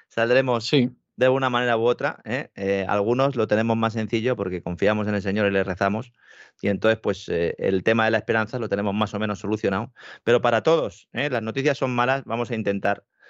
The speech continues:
Speaker 1: como siempre digo, estar cerca de los nuestros, aprovechar el tiempo libre que tengamos. Si no nos podemos ir tantos días a la playa, pues no nos vamos. Seguro que organizamos algún plan interesante. Vamos a intentar, sobre todo, no tener todo el día cara de perro,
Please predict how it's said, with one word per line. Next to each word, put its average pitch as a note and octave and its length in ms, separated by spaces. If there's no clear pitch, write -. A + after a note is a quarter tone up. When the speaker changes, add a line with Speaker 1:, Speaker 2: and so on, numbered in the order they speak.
Speaker 1:
como G2 180
siempre G2+ 320
digo, A2 200
estar A2 200
cerca G2+ 260
de F#2+ 100
los F#2+ 100
nuestros, A2+ 400
aprovechar G2 640
el F#2+ 140
tiempo G2+ 280
libre G2 240
que F#2 80
tengamos. G#2+ 460
Si A#2 80
no C3 100
nos B2+ 120
podemos G2+ 360
ir G2+ 100
tantos E2+ 320
días F2+ 280
a F2 60
la D#2+ 120
playa, A#2+ 320
pues G#2 140
no A#2+ 80
nos G#2+ 140
vamos. F#2+ 340
Seguro G#2 340
que G2+ 80
organizamos G2+ 560
algún F#2+ 240
plan G2 240
interesante. G2 600
Vamos A2+ 180
a - 20
intentar, G#2 400
sobre G2 180
todo, G#2+ 180
no G2+ 100
tener G2+ 180
todo G2+ 120
el G2 60
día G2+ 120
cara G2 180
de F2+ 120
perro, A2 380